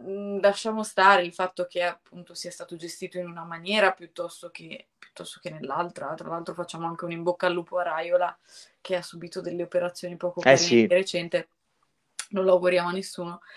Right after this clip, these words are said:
Speaker 1: E, mm, e insomma, e Donnarumma è un giocatore che, se comunque non riceve del supporto,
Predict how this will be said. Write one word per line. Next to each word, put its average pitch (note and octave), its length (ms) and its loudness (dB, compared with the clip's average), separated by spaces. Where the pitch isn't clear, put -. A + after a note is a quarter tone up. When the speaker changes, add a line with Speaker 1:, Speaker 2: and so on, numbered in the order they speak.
Speaker 1:
E, G3+ 500 6
mm, F3+ 800 -6
e D3 80 -2
insomma, A3+ 440 8
e A3 320 6
Donnarumma C4+ 600 2
è C#4+ 40 4
un A#3 140 0
giocatore C#4 520 2
che, C4 340 2
se - 340 0
comunque F4 420 2
non D4+ 140 4
riceve C#4+ 420 2
del A#3 180 0
supporto, D4 1200 4